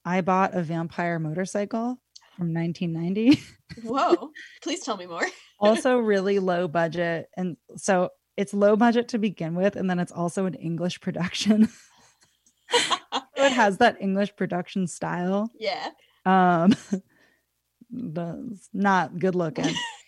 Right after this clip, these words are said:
Speaker 1: But it's a horror comedy about, um, a, uh, an occultist who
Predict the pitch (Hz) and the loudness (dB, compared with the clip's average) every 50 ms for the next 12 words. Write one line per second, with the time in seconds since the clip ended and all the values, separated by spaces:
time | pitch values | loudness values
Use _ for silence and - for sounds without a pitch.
0 | _ _ _ _ - _ - 233 240 247 247 240 226 - - 226 233 233 233 240 | _ _ _ _ -20 _ 4 6 6 6 4 -2 -2 2 4 6 6 6 6 4
1 | 233 240 - 226 196 180 185 180 180 175 170 170 165 135 - 180 147 175 165 170 | 4 2 -2 -2 0 0 0 0 0 -2 -2 -2 -4 -2 -4 -2 0 0 2 2
2 | 170 160 - _ 180 185 180 160 151 156 160 170 185 190 _ _ _ _ _ _ | 0 0 -2 _ -2 -2 0 -2 -4 -6 -6 -8 -8 -10 _ _ _ _ _ _
3 | _ _ _ _ _ _ _ _ _ _ - 196 185 180 180 180 185 190 196 196 | _ _ _ _ _ _ _ _ _ _ 0 2 2 4 2 2 2 0 -2 -4
4 | - _ - 196 196 180 180 190 190 190 202 202 208 214 _ _ _ _ _ _ | -4 _ 0 2 2 2 0 0 -4 -4 -4 -6 -6 -8 _ _ _ _ _ _
5 | _ _ _ _ _ _ _ 202 208 208 202 - - - 185 180 - - 208 196 | _ _ _ _ _ _ _ 2 2 2 0 -2 -6 -4 -4 -4 -2 0 0 0
6 | 190 190 - - - - _ - - - 202 185 185 180 180 180 180 | 0 0 -2 -8 -14 -16 _ -20 -6 -4 -2 0 0 0 0 -2 -2